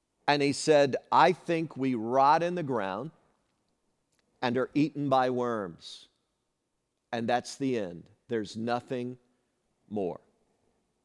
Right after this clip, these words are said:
We rot in the ground, we're eaten by worms, that's the end, there's nothing more." And I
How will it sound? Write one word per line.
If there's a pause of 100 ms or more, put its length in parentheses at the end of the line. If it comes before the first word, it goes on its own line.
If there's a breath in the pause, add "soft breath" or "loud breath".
(720 soft breath)
We
rot
in
the
ground,
we're
eaten
by
worms,
that's
the
end,
there's
nothing
more."
And
I